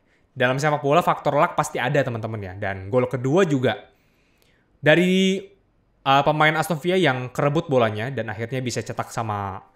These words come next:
Fred, kasih assist ke Bruno. Bruno shooting yang keras banget. Dan maksud gua adalah dua, dua gol M U ini bukan dari set play yang benar gitu. Oke, gol kedua memang lu dari pressing lu yang berhasil ya, tapi gol pertama juga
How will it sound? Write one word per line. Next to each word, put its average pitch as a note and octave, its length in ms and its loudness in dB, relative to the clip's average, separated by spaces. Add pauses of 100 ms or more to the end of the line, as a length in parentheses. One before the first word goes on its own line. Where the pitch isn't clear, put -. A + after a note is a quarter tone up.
(320)
Fred, E3+ 240 0
kasih C3 240 -4
assist B2+ 240 -4
ke - 140 -6
Bruno. A#2+ 340 -2
Bruno C3 240 -4
shooting C#3 320 -4
yang B2+ 80 -12
keras B2+ 240 -4
banget. A2+ 300 -8
Dan F#2 260 -8 (640)
maksud D#3 220 0
gua G3+ 160 4
adalah F#3 160 4
dua, C#3 400 2 (400)
dua C#3 240 2
gol C#3 260 4
M D3 220 -2
U D3 80 -2
ini E3 320 -4
bukan C3+ 480 0
dari A2+ 400 0 (1040)
set - 320 -4
play D3+ 160 2
yang C3+ 80 0
benar C#3+ 320 2
gitu. G2+ 240 -8 (300)
Oke, E3 240 0
gol D3 160 4
kedua C#3 240 2
memang B2+ 240 -4
lu C3+ 80 0
dari A#2 480 -2
pressing C#3 400 -2
lu C#3+ 80 0
yang G#2+ 400 -2 (320)
berhasil C3+ 320 2
ya, G#2 240 0
tapi B2+ 160 -8
gol C#3+ 160 0
pertama C3+ 320 -2
juga A#2 400 -4